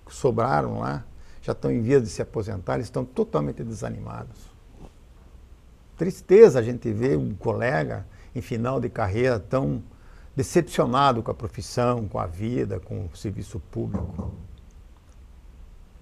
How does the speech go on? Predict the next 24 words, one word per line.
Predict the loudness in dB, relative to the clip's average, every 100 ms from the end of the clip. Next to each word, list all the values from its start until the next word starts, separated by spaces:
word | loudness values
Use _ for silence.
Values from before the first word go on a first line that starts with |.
| -20 -20 -12 0
É | 4 4
muito | 4 2 4 8 8 8 4
triste, | -4 -6 -8 -12 -20 -20 -20 -20 -20 -6
muito | 0 4 4 0
triste. | -12 -14 -14 -20 -20 -20 -20 -20 -20 -20 -14 4
Como | 10 10 10
nós | 6 4 4
vamos | 2
consertar | 0 -2 -2 -2 -2
isso? | -2 -4
Não | 2 4 6
adianta | 4 2 2 8 8 8 4 2
votar | 2 4 2
direito. | 2 0 0 -2 -6 -20 -20 -20 -8
Quem | 0 2 2
escolhe | -2 2 6 6
o | 6
candidato | 4 2 4 4 4 2
não | 0
somos | 0 0 0 -2
nós, | -4 -4 -4
são | -2
os | -4
partidos. | -2 0 0 0 -2 0 -4 -12